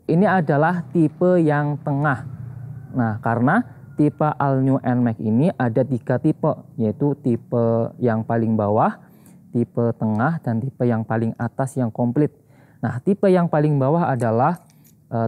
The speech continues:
tipe yang masih menggunakan kunci biasa, menggunakan kunci manual. Nah, tipe yang kedua adalah tipe saya yang motor ini, tipe yang sudah menggunakan keyless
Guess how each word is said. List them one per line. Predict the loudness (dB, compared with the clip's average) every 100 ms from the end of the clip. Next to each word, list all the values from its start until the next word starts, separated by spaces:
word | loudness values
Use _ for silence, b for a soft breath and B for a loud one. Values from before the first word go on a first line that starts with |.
| -2
tipe | -4 0 0
yang | 2 2
masih | -2 -2 -2
menggunakan | -2 0 -2 -2 -2 -2 -2
kunci | -4 -2 -2
biasa, | 0 0 0 -4 -4 -8 _ _
menggunakan | -4 0 -2 -2 -4
kunci | -2 -2 0
manual. | 0 0 0 2 0 -2 -6 b b -6
Nah, | -4
tipe | -2 -2 2
yang | 2 2
kedua | 0 0 0
adalah | 0 -2 -2 -2
tipe | -4 -6 -6
saya | -2 0 0
yang | 0 -2 -2
motor | -4 -2 0
ini, | 0 2 2 0 b b b b b
tipe | -8 0 2
yang | 4 2 0
sudah | -4 -2 -2
menggunakan | 0 0 0 -2 -2 -2 -2 -2 -6 _ _
keyless | -2 0 2 2 0